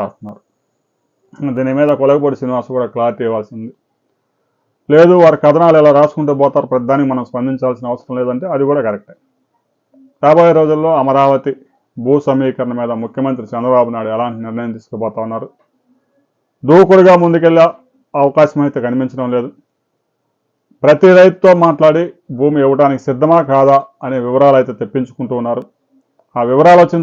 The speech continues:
తర్వాత మరో వీడియోలో మనం తెలుసుకుందాం. అమరావతి రాజధాని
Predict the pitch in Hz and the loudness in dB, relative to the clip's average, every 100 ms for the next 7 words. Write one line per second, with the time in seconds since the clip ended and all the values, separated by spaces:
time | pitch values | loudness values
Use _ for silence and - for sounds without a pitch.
0 | 156 151 147 170 147 135 127 123 139 135 | 2 2 2 2 2 0 -2 2 2 2
1 | 135 135 135 127 123 120 117 _ 127 131 | 2 2 0 -4 -6 -8 -12 _ -10 -10
2 | _ _ _ _ _ _ _ _ _ - | _ _ _ _ _ _ _ _ _ -4
3 | 135 160 170 165 151 143 143 131 143 | 2 6 6 4 2 2 2 2 0